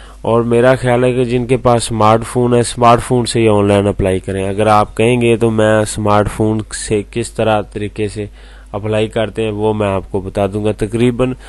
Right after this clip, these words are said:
online एक दफ़ा जो पढ़े, जो अच्छे लड़के हैं वो एक दफ़ा ज़रूर देखें कि online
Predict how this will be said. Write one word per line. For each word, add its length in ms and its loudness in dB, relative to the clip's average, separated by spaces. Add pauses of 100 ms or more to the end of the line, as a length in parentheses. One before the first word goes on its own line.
(300)
online 500 4 (100)
एक 340 6
दफ़ा 300 6
जो 180 4
पढ़े, 500 2
जो 200 4
अच्छे 220 2
लड़के 380 0
हैं 120 2
वो 160 4
एक 180 4
दफ़ा 260 2
ज़रूर 400 0
देखें 380 0
कि 80 0
online 380 2